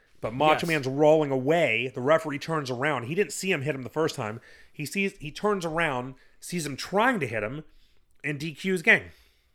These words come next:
Speaker 2: But Gang did it repeatedly. Like, he kept trying
Speaker 1: Oh, like,
Speaker 2: to
Speaker 1: six
Speaker 2: impale him.
Speaker 1: times.
Speaker 2: Yes.
Speaker 1: Yeah,
Speaker 2: Like,
Speaker 1: yeah.
Speaker 2: dude. Also, I think Ultimate Warrior drew inspiration from, uh, Macho Man during this match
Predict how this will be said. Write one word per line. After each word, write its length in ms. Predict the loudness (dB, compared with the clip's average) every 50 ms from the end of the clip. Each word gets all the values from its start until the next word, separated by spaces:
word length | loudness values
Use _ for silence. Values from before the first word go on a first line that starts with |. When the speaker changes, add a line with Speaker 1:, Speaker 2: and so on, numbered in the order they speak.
| _ _ _ _ -6
Speaker 2:
But 220 | -4 -4 -4 -4 -2
Gang 300 | -2 0 0 0 -2 -2
did 180 | -2 -2 -2
it 100 | -2 -2
repeatedly. 840 | -6 -8 -8 -6 -6 -4 -4 -4 -6 -6 -8 -8 -8 -10 -10 -12 -16 -20 -20 -16 -10
Like, 180 | -6 -6 -6 -4
he 120 | -4 -6
kept 460 | -6 -8 -8 -6 -6 -6 -6 -8 -12 -12
trying 220 | -6 0 2 4
Speaker 1:
Oh, 60 | 6 6
like, 80 | 4 4
Speaker 2:
to 80 | 2
Speaker 1:
six 260 | 2 4 4 4 4 4
Speaker 2:
impale 180 | 4 6 4 4
him. 80 | 2
Speaker 1:
times. 260 | 0 -2 -6 -10 -12 -12 -14 -20 -20 -20 -8
Speaker 2:
Yes. 440 | -2 0 2 4 6 6 4 4 2
Speaker 1:
Yeah, 220 | 2 2 2 2 0 -4 -10 -20 -20 -20 -20 -20 -12 -6
Speaker 2:
Like, 80 | -2
Speaker 1:
yeah. 220 | 0 2 2 2 0 -2 -14 -20 -20 -20 _ _
Speaker 2:
dude. 520 | -2 0 2 2 4 4 2 0 -2 -8 -12 -20 _ -20 -20 -20 -14 -6 -2
Also, 280 | -2 0 0 2 2 2
I 80 | 2 2
think 260 | 2 -2 -4 -4 -2
Ultimate 360 | -4 -6 -4 -4 -6 -6 -6 -4
Warrior 340 | -2 -2 -2 -2 -2 -4
drew 260 | -6 -8 -8 -8 -6 -6
inspiration 800 | -6 -6 -8 -12 -10 -8 -6 -6 -6 -6 -8 -10 -12 -12 -14
from, 400 | -12 -8 -8 -6 -6 -6 -8 -6
uh, 240 | -4 -2 -2 -2 -2
Macho 320 | -4 -4 -4 -4 -4 -6
Man 180 | -8 -8 -8 -8
during 220 | -6 -6 -6 -6
this 160 | -8 -10 -10 -8
match 360 | -6 -6 -6 -6 -8 -12